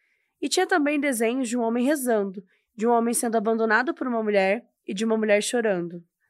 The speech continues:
Quando os vizinhos descobriram que moravam, né, no mesmo prédio de um serial killer, contaram pros repórteres que a conta d'água aumentou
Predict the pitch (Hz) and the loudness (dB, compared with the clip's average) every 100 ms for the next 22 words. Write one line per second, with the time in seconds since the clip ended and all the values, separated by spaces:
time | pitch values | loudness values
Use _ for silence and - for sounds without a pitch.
0 | - 302 440 359 277 226 226 220 233 - | -6 -2 -2 -2 -2 -2 -2 -2 -2 -4
1 | 240 214 202 190 202 247 247 226 208 277 | -4 -2 -2 -4 -4 0 2 4 4 2
2 | 240 214 202 202 214 247 262 269 220 202 | 0 -2 -2 0 2 2 2 0 4 4
3 | 190 190 220 247 196 180 - 254 240 196 | 2 -4 -4 0 0 -2 -4 -6 -4 -4
4 | 190 - _ _ 311 339 339 262 330 320 | -6 -20 _ _ -4 0 4 4 4 0
5 | 330 311 294 240 226 277 233 226 285 277 | -2 -2 2 4 4 2 -6 -2 -2 -2
6 | 285 339 381 247 226 240 220 - 233 269 | -4 -6 -2 4 4 4 0 0 0 0
7 | 277 | -2